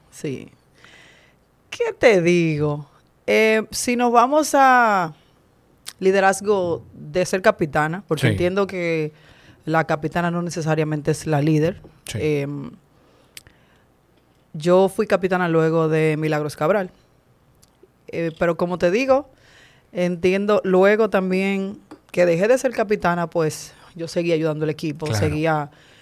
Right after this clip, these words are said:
Speaker 1: eh, dándole motivación y haciendo lo que yo siempre hacía, que eso no, ni me lo puso ni me lo quitó ser capitana, la verdad.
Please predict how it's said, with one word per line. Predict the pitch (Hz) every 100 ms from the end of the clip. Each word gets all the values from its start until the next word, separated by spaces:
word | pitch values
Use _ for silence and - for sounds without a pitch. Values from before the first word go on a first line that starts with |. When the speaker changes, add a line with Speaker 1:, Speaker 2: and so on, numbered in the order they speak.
| _ -
Speaker 1:
eh, | 160 160
dándole | 165 170 170
motivación | 165 160 160 160 175 170 165
y | 156
haciendo | 151 208 240 311
lo | 302
que | 262 226
yo | 202 214
siempre | - 208 202
hacía, | 202 - 185 170
que | 160
eso | 156 160 170
no, | 165 165 165 - -
ni | 175 170
me | 170
lo | 165 160
puso | 165 262 294 254
ni | 220
me | 185
lo | 170
quitó | 160 160 175 190
ser | 185 175
capitana, | 160 156 156 151 135 135 151
la | 147
verdad. | 156 147